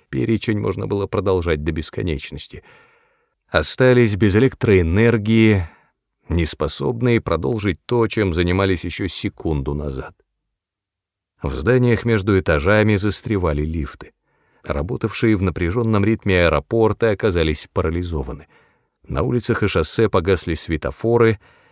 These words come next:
и в транспортных потоках начался грандиозный коллапс. На территории, превышающей восьмую часть Калифорнии, это значительно больше Швейцарии,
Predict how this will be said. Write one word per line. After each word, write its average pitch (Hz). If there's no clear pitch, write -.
и 67
в -
транспортных -
потоках 110
начался 90
грандиозный 90
коллапс. -
На 76
территории, 117
превышающей 101
восьмую 92
часть -
Калифорнии, 101
это -
значительно 92
больше 87
Швейцарии, 104